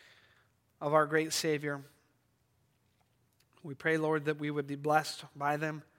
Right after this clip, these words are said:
and that we may know truly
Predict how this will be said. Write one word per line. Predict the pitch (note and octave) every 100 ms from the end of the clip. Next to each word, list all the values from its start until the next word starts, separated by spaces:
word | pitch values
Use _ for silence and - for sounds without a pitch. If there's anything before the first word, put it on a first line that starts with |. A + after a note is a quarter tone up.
| _ _ _ _ _ _ _ _ _ _ -
and |
that | C#3
we | C#3+
may | D#3 D#3
know | D3 D3 C3+ B2+ _ _ _ _ _ _ _ _ _ -
truly | - G3 E3+ C3+